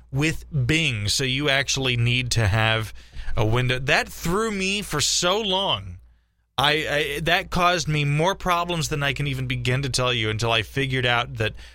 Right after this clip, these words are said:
Windows eight one with Bing is actually its own separate skew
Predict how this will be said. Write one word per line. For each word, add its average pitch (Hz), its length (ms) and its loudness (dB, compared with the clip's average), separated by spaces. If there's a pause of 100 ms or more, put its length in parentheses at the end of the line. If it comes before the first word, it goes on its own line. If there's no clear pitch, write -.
(120)
Windows 147 460 2
eight 139 180 0
one 131 240 0
with 113 240 -2
Bing 120 440 2
is 120 200 0
actually 120 480 2
its - 240 -2
own 131 380 -2
separate - 480 -2
skew 92 640 -2